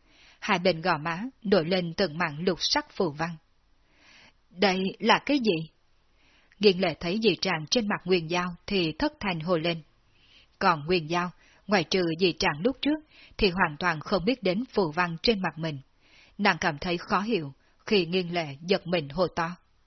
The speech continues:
<laughs> "Quả nhiên, cảm ứng của ta là đúng.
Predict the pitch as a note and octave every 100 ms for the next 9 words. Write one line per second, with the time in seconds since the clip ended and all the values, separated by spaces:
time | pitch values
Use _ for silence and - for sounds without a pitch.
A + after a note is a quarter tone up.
0 | _ _ _ _ _ - G#3 - - _
1 | G3 D3+ C#3+ D#3+ E3+ D#3 _ _ _ G#3
2 | E3 F#3 B3+ F3+ E3+ E3+ E3 C#3+ D#3+ F3+